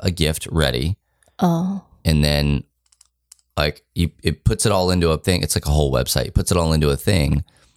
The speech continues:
Speaker 1: And then it, it shows them and gives them, and all they gotta do
Speaker 2: But then
Speaker 1: is
Speaker 2: you couldn't give specifically. It's more,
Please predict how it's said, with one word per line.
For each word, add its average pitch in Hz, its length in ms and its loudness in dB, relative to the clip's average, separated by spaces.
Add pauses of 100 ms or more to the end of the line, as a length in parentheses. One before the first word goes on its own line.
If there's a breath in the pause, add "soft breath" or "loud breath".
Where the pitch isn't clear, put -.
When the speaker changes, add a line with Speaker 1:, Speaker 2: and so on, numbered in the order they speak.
(200)
Speaker 1:
And 78 140 4
then 78 100 2
it, - 240 -6
it - 240 -4
shows 90 340 0
them 69 220 0
and 76 120 0
gives 78 240 -2
them, 69 200 0
and 69 80 2
all 73 100 2
they 73 120 0
gotta 71 180 0
do 73 140 0
Speaker 2:
But 67 80 2
then 67 100 4
Speaker 1:
is 226 160 4
Speaker 2:
you 208 60 2
couldn't 185 720 -2
give 180 340 2
specifically. 190 1080 0
It's 185 180 -2
more, 208 180 2